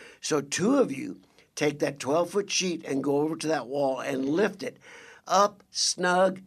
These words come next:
tight to the ceiling drywall that's already there. And you drive a nail or a screw into the stud and anchor it right in the middle of the sheet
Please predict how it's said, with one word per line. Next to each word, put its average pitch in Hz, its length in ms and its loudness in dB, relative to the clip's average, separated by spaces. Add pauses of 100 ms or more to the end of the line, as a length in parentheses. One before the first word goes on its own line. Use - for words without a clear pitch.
(100)
tight - 580 0 (480)
to 165 380 2 (100)
the 151 120 2
ceiling 190 680 2
drywall 127 520 0
that's 127 200 -6
already 139 300 -2
there. 143 320 -2 (800)
And 143 300 2
you 143 400 2 (160)
drive 139 420 4
a 226 60 4
nail 170 520 4 (140)
or 143 240 0
a 170 60 0
screw 139 640 0 (220)
into 123 220 -6
the 156 120 -2
stud 135 540 -2 (560)
and 208 220 0
anchor 170 420 0
it 160 120 -8 (120)
right 147 340 2
in 190 140 2
the 175 60 4
middle 160 360 6
of 143 80 -2
the 147 80 2
sheet - 440 -4